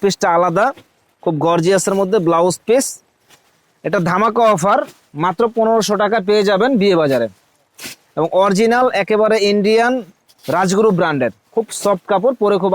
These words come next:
আরাম পাবেন। গায়ে হলুদের জন্য পঞ্চাশ পিস, একশো পিস, দুইশো পিস অর্ডার করলে আমরা এই শাড়িগুলো আপনাদের দিতে পারবো, আমাদের কাছ থেকে নিতে পারবেন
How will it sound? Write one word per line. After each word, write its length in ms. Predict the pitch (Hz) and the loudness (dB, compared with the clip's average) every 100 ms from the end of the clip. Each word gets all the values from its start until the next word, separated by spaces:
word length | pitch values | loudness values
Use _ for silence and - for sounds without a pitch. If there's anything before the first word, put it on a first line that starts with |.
| 180 | 0
আরাম 160 | 190 180 | 0 0
পাবেন। 200 | 170 247 175 | 0 0 0
গায়ে 160 | 180 | 0
হলুদের 300 | 196 202 202 185 | 0 0 0 0
জন্য 160 | 208 214 226 - _ _ - _ | 0 0 -2 -4 _ _ -20 _
পঞ্চাশ 340 | 196 196 226 214 - | -2 -2 -2 -4 -2
পিস, 160 | 220 220 | 0 0
একশো 180 | 208 - 196 | -2 -2 0
পিস, 120 | 220 185 | 0 2
দুইশো 260 | 220 196 208 214 | 0 0 -2 0
পিস 160 | 233 220 196 | -2 0 0
অর্ডার 200 | 190 208 202 | 2 0 0
করলে 200 | 208 226 208 | 0 0 0
আমরা 160 | 185 185 | 2 0
এই 40 | 185 190 | 0 -2
শাড়িগুলো 320 | 180 196 196 165 | -2 0 0 0
আপনাদের 260 | 185 202 170 | -2 -2 -2
দিতে 160 | 170 190 | -2 -2
পারবো, 200 | 156 185 190 185 | 0 0 0 0
আমাদের 240 | 175 170 170 | 0 0 -2
কাছ 100 | 160 | -2
থেকে 140 | 185 175 175 | -2 -2 0
নিতে 140 | 180 160 | 0 0
পারবেন 240 | 120 110 | 0 -6